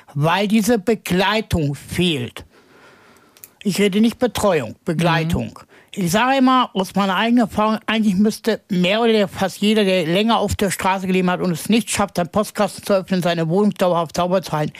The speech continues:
Speaker 1: dass er, sagen wir mal so, ungefähr zwei Jahre eine Begleitung kriegt. Dass er sich selber wieder seelisch selber aufbaut und sieht, er kann einen Postkasten öffnen, er schafft es, einen Brief zu lesen.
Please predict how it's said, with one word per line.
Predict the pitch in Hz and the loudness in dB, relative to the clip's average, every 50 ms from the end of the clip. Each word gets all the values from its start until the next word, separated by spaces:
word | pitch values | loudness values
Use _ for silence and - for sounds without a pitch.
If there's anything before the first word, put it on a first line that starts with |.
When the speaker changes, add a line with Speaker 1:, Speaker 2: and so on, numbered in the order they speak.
| - - - - - | -16 -16 -16 -12 -4
Speaker 1:
dass | - 175 175 | -2 0 2
er, | 185 | 2
sagen | 196 196 202 208 | 2 2 2 2
wir | 208 | 2
mal | 202 190 | 2 0
so, | 202 180 - _ _ | 0 -2 -4 _ _
ungefähr | - 254 269 277 226 - - 214 202 - | 2 2 4 2 2 2 0 0 0 -2
zwei | - - - 185 220 | -4 -2 -2 0 2
Jahre | 220 220 202 | 2 2 2
eine | 196 190 185 | 2 0 0
Begleitung | 165 180 160 151 165 175 180 190 214 214 214 - 175 160 139 | 0 -2 -2 0 0 0 2 2 0 -2 -2 -2 -2 -2 -4
kriegt. | - - - 117 104 - - - _ _ _ _ _ _ _ _ - - - - - - - | -4 -4 -4 -6 -6 -6 -10 -18 _ _ _ _ _ _ _ _ -20 -20 -20 -20 -20 -6 -2
Dass | - 180 175 | -2 0 2
er | 196 208 185 | 2 2 0
sich | 185 175 | 0 0
selber | 147 190 208 226 220 220 214 196 | 0 2 2 2 2 2 2 2
wieder | 202 190 202 180 147 - - - - - - - - - - _ - - - | 2 0 0 0 -4 -10 -18 -20 -20 -20 -20 -20 -20 -20 -20 _ -20 -8 -2
seelisch | 170 160 208 233 247 214 196 - - | 0 2 2 2 2 0 -2 -2 -2
selber | 156 156 190 226 226 214 190 - - | -2 0 0 2 2 0 0 0 0
aufbaut | 220 220 208 - - - - 202 196 185 160 139 120 - - - - - _ _ _ _ _ _ _ _ _ _ _ _ _ _ _ _ _ - | 0 0 0 -4 -6 -4 -2 0 0 2 0 0 -2 -4 -6 -10 -10 -12 _ _ _ _ _ _ _ _ _ _ _ _ _ _ _ _ _ -4
und | 180 180 156 | -2 -2 0
sieht, | - 214 226 214 - - | 2 0 0 0 0 -2
er | 214 185 160 - - | -4 -4 -4 -4 -4
kann | - - 214 247 233 | -2 0 0 0 -2
einen | - 214 190 151 - | -2 -4 -4 -4 -2
Postkasten | - 175 175 - - - - 160 147 - - 170 165 | -2 -2 -2 -2 -4 -4 -4 -4 -4 -4 -4 -4 -4
öffnen, | 151 123 - - 151 143 120 - | -4 -4 -4 -4 -4 -4 -4 -4
er | - 185 185 | -4 -2 -2
schafft | - - - - 226 233 - - | -4 -4 -2 -2 -2 -2 -2 -4
es, | 214 - - | -4 -2 -2
einen | 165 165 151 | -4 -4 -2
Brief | 139 151 151 135 - | 0 0 -2 -2 -2
zu | - - 156 | -4 -4 -2
lesen. | 135 127 123 123 120 113 | -2 -2 -2 -4 -4 -8